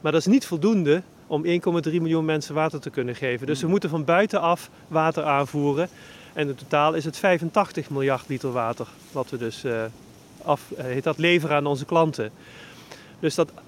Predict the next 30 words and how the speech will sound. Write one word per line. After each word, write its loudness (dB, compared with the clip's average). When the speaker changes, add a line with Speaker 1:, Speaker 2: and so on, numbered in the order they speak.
Speaker 1:
additionele 2
water 2
wat 0
we -10
dus -4
nodig 4
hebben 2
om, -2
eh, 2
zeg 0
maar, -2
de 0
hoeveelheid 2
water, 2
drinkwater 2
te -10
kunnen, 0
eh, -4
le-, 0
afleveren, 2
dat 2
hebben 6
we 0
volgens 0
nodig 4
en -2
is -4
van -6
buitenaf 2
aangevoerd. -4